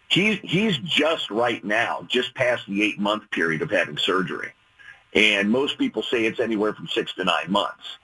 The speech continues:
So he's kind of in that sweet spot right now. If he was gonna play early against Florida, it was gonna be on the very, on the very early end of the recovery time. So I,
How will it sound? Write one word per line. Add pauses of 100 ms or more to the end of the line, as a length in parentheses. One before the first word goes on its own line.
(260)
So
he's
kind
of
in
that
sweet
spot
right
now. (200)
If
he
was
gonna
play
early
against
Florida, (300)
it
was
gonna
be
on
the
very,
on
the
very (160)
early
end (140)
of
the
recovery
time.
So (580)
I,